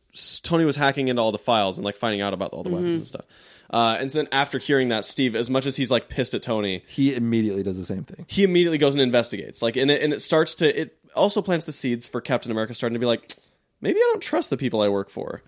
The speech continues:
Speaker 2: Mm-hmm.
Speaker 1: You
Speaker 3: Yeah,
Speaker 1: know,
Speaker 3: it sets up
Speaker 1: like,
Speaker 3: a civil, or not civil war, uh,
Speaker 1: Winter
Speaker 3: Winter
Speaker 1: Soldier.
Speaker 3: Soldier.
Speaker 1: Yeah. And it's kind of putting him on that sort of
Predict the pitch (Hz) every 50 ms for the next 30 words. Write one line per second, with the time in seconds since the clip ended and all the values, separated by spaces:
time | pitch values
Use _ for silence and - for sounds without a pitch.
0 | _ 190 175 170 165 156 151 151 151 123 120 117 117 120 127 131 156 - 147 -
1 | 113 107 - 135 127 117 - - 151 123 117 113 120 123 120 120 120 135 139 110
2 | - 104 98 101 104 104 98 101 104 131 131 127 110 123 151 147 135 135 113 -
3 | 160 180 143 107 98 - 127 147 143 120 101 - _ _ _ _ _ _ _ 147
4 | 156 165 170 - - 202 190 175 156 131 - 165 175 160 156 147 143 135 131 131
5 | 135 127 123 - - 135 120 120 110 107 - -